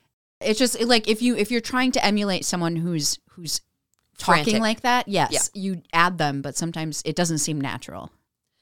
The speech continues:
Speaker 2: So, yeah, not natural. Exactly. That's perfect. So he says, "Everybody, I am the Area fifty-one caller. That's my statement,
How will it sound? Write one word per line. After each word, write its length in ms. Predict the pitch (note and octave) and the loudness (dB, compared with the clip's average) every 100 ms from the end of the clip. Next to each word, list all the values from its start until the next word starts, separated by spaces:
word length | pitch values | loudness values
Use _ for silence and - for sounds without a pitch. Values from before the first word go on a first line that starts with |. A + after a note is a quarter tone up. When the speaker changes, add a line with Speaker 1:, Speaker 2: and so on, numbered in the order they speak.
| _ _ _ _ _ | _ _ _ _ _
Speaker 2:
So, 500 | - F#3+ D3+ C3+ C#3 _ _ _ _ _ _ _ | 0 4 4 2 -4 _ _ _ _ _ _ _
yeah, 200 | G3 - | 0 0
not 240 | - - - | 2 4 6
natural. 320 | B3+ - A2+ | 4 2 -4
Exactly. 440 | C3+ F3 C#3 A2+ | 0 2 2 -2
That's 120 | A#2+ - | -8 -4
perfect. 460 | E3+ D3 - - - _ _ _ _ _ _ _ _ | -4 -4 -8 -12 -20 _ _ _ _ _ _ _ _
So 140 | - | -4
he 60 | F#3 | 0
says, 260 | F#3 D#3+ - - | 2 2 0 0
"Everybody, 520 | A#3 C#4 C4+ C#4 C4 - | 2 4 2 2 0 0
I 120 | F#3 | 2
am 100 | A#3 | 2
the 120 | A3 | 0
Area 240 | F3+ F#3 E3+ | 0 0 -2
fifty-one 500 | - D#3 D3+ E3 F3+ | -4 -8 -4 -4 -2
caller. 440 | - E3+ E3 D#3+ - _ _ _ | 0 2 2 -2 -8 _ _ _
That's 280 | E3+ G#3+ - | 2 2 0
my 140 | A3 | -2
statement, 520 | G#3 F3+ E3+ E3 E3 | 0 -2 -2 -4 -8